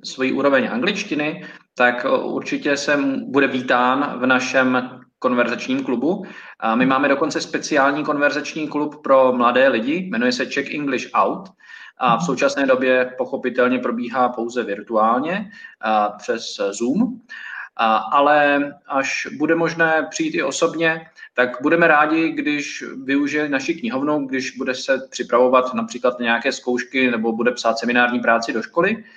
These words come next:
Ale, eh, poskytujeme i poradenství, eh, takovéto základní poradenství, eh,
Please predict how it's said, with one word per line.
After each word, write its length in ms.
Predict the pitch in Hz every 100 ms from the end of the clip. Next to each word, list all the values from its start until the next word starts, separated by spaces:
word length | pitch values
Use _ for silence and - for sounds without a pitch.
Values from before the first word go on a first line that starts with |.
| - - - - -
Ale, 380 | 123 135 156 185
eh, 140 | 185 - - - 147 139
poskytujeme 640 | 156 - 220 220 214 214
i 160 | 196 185
poradenství, 1000 | - 131 156 170 175 - 180 180 175 -
eh, 300 | 147 135 131
takovéto 380 | 139 - 151 156
základní 460 | 123 123 151 151 139
poradenství, 840 | 135 135 139 139 151 143 139
eh, 40 | 127